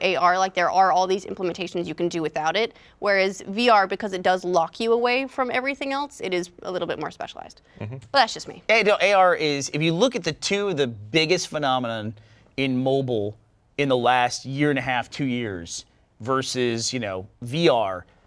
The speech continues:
Speaker 3: V R, we've had these, like, the Rick and Morty thing and, and, and Job Simulator and some things, like, now Bridge Crew's getting a little bit of, uh, hype, but you can't even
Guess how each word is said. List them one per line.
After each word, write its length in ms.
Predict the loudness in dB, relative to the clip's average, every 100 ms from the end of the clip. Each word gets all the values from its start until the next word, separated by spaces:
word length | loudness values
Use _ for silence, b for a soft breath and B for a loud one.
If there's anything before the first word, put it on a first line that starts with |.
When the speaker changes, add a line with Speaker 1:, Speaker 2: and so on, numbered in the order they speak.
| b _ _ _ _ -6
Speaker 3:
V 260 | 2 6
R, 220 | 8 8 6
we've 160 | 2
had 160 | 2 0
these, 300 | -2 -4 -2
like, 180 | -2 -4 -10
the 140 | -4 0
Rick 180 | 0
and 80 | 0
Morty 200 | 0 -2
thing 280 | -4 -6 -4
and, 200 | -6 -10
and, 300 | -12 -12 -12 -12
and 120 | -4
Job 260 | 0 0
Simulator 340 | 0 0 0 0
and 100 | -6
some 100 | -8
things, 200 | -6 -6
like, 120 | -6
now 240 | -4 -6 -6
Bridge 360 | -6 -6 -4
Crew's 160 | -6 -2
getting 220 | -2 -2
a 40 |
little 260 | -4 -2 0
bit 220 | -2 -4 -6
of, 340 | -10 -10 -12
uh, 340 | -12 -12 -12 -16 b b b -12
hype, 320 | -8 -8 -10 b b _
but 260 | 2 2 _ _
you 80 | -6
can't 340 | -6 -4 -4 -4
even 300 | -4 -2